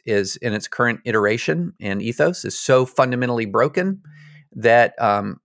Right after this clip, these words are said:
partisans will happily, will happily overlook some of the most grotesque conduct imaginable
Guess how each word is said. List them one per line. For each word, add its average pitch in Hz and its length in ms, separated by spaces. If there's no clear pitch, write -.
partisans 131 600
will 127 340
happily, 208 640
will 120 80
happily 131 480
overlook 101 560
some 117 220
of 107 60
the 107 60
most 107 220
grotesque - 540
conduct 107 560
imaginable 107 840